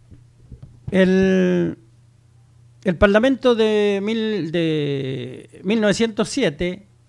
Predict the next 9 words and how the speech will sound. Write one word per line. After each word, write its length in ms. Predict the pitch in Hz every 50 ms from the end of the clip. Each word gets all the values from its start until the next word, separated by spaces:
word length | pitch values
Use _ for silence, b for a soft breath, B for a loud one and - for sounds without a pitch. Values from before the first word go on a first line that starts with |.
| _ _
es 240 | 196 196 202 - 220
el, 600 | 220 208 202 202 202 196 196 190 185 185 170 -
el 200 | - 185 170 -
comienzo 720 | - 196 190 220 254 277 277 254 - 254 262 240 185 - -
de 120 | 151 170 185
la 140 | 175 175
defensa 460 | 175 175 160 - 233 254 226 - 220 214
del 180 | 196 180 180
territorio, 600 | - 175 156 151 143 139 175 180 165 135 113 -